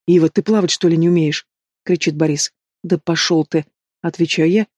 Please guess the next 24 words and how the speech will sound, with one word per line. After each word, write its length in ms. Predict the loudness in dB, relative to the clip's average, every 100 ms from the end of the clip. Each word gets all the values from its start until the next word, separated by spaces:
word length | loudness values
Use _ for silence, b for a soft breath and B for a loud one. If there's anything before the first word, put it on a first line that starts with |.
| -10
и 80 | -6
снова 280 | -2 -2
скрываюсь 440 | -4 -4 -2 -2 -4
под 160 | -6
водой, 300 | -4 -2 -4 -6
глотаю 460 | -2 -2 -2 -4 -4
её. 180 | -8 -12 _ _ _ _ _ _ _
В 80 | -4
следующую 340 | -2 0 -2
секунду 340 | -4 0 0 0
кто-то 260 | -2 -2
сжимает 360 | 0 0 0 0
запястье 460 | -2 0 0 0
и 20 | 0
рывком 320 | 0 -2 -2
вытягивает 480 | 0 -2 -2 -4 -4
на 80 |
поверхность. 600 | -4 -2 -4 -6 -10 -10 -18 _ _ -6
Я 140 | -4
поначалу 400 | -2 -2 0 -2
думаю, 260 | 0 0 0
что 140 | -2
опять 200 | -2 -2
Борис, 360 | 0 0 0